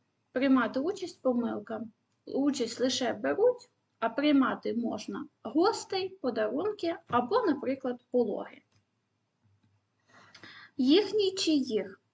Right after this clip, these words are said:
Теж дуже часто поширена помилка, дуже часто я чую, що немає в українській слово «їхній». А це помилка, є слово «їхній», це присвійний, коли запитання «чий?». Знов-таки хочу вам сказати,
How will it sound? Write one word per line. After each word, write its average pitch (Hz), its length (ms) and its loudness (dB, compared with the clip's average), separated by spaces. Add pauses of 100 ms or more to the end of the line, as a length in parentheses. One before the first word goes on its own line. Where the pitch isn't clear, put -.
(240)
Теж 294 300 2
дуже 277 320 -4
часто 247 400 -4
поширена 233 560 -4
помилка, 330 540 0
дуже 269 320 -2
часто 254 440 -2
я 226 260 -2
чую, 277 480 -2
що 240 300 -4 (280)
немає 269 560 4
в 208 120 -10
українській 262 720 -6
слово 262 460 0
«їхній». 226 680 -4 (400)
А 254 160 0
це 247 220 -2
помилка, 277 560 4
є 254 320 0
слово 247 360 0
«їхній», 269 520 0
це 277 220 -2
присвійний, 240 960 0 (200)
коли 277 320 2
запитання 226 760 -4
«чий?». 208 400 0 (520)
Знов-таки 302 540 2
хочу 269 340 -2
вам 240 200 0
сказати, 277 600 -4